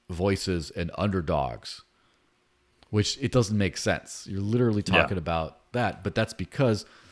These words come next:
Speaker 1: they're the new kings, so to speak. And, like, isn't
Speaker 2: Well, that's
Speaker 1: Kanye, like, the biggest, like, media, the biggest, like,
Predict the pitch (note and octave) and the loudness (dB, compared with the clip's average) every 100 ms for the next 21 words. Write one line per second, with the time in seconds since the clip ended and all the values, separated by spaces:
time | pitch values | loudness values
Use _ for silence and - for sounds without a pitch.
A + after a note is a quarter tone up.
0 | _ _ _ F#2 E2+ A2+ A#2 A2 G#2 - | _ _ _ -12 -2 2 2 0 -4 -6
1 | G2 F#2+ A#2 - - D#2+ C2+ B1+ - - | -4 2 2 2 -4 -6 -8 -14 -16 -8
2 | D#2 C2+ - C#2+ - - _ - G#2+ A2+ | -6 -6 -8 -10 -12 -20 _ -4 0 2
3 | G#2 - C3+ G#2+ A#2 A#2 A2 G#2+ G#2+ A2+ | 0 0 8 12 12 10 8 2 0 0
4 | F#2 - F2 F#2+ F2+ F#2+ - - - - | -2 -2 -2 0 0 -2 -4 -14 -20 -20
5 | _ - E2+ E2 - E2 E2+ F2 F#2 D2+ | _ -4 -2 -2 -6 -6 -4 -2 -2 -2
6 | D#2+ F#2 F2+ - F2 D#2+ | -2 0 0 -2 -2 -2